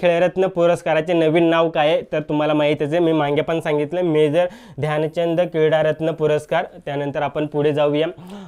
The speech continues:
अ, पुढचा प्रश्न बघू. मित्रांनो, मेजर जे ध्यान, ध्यानचंद होते, त्यांच्यावर खूप सारे पुस्तक लिहिले गेले.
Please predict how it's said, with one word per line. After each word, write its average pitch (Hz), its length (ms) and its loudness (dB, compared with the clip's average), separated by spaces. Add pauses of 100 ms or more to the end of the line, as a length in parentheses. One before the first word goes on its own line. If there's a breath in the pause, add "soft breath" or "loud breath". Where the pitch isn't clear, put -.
(120)
अ, 147 40 -8
पुढचा 143 360 -2
प्रश्न 160 340 0
बघू. 151 220 0 (340 loud breath)
मित्रांनो, 175 480 0
मेजर 165 380 2
जे 175 160 0
ध्यान, 165 520 -4
ध्यानचंद 170 600 -2
होते, 170 240 0
त्यांच्यावर 165 440 0
खूप 175 200 -2
सारे 165 180 0
पुस्तक 165 460 0
लिहिले 156 320 2
गेले. 156 260 2